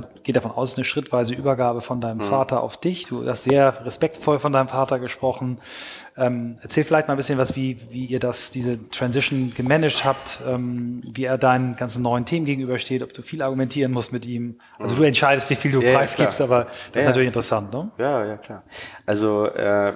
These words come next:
Speaker 2: für mich war so das Schlüsseljahr, wo ich, also ich, ich, glücklicherweise wurde ich nie jetzt so reingedrängt, erstmal in die ganze Rolle hier, ja.
Speaker 1: Mhm.
Speaker 2: Also, dass ich jetzt hier heute sitze, das ist jetzt zwar mittlerweile mein absoluter Lebenstraum. Ich bin mega happy, dass ich hier sitzen darf,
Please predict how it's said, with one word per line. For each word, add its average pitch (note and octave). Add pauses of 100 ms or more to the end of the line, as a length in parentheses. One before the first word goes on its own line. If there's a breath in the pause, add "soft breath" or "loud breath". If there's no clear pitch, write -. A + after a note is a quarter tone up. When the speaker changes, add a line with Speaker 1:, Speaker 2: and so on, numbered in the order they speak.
Speaker 2:
für G#2+
mich B2+
war A2+
so G#2+
das G#2
Schlüsseljahr, A2+
wo G#2
ich, G#2
also A2+
ich, G#2+
ich, -
glücklicherweise A2+
wurde A2
ich -
nie A2+
jetzt A2+
so G#2+
reingedrängt, F2+
erstmal E2+
in E2+
die D#2+
ganze -
Rolle E2
hier, D#2
ja. F#2
Speaker 1:
Mhm. -
Speaker 2:
Also, G#2
dass G2
ich -
jetzt G2+
hier G#2
heute G#2+
sitze, A#2+
das G#2
ist -
jetzt G#2+
zwar G2
mittlerweile G#2
mein G2+
absoluter G2+
Lebenstraum. A#2
Ich G2
bin G2+
mega A#2+
happy, A2
dass F#2+
ich F#2+
hier G2
sitzen F2+
darf, F#2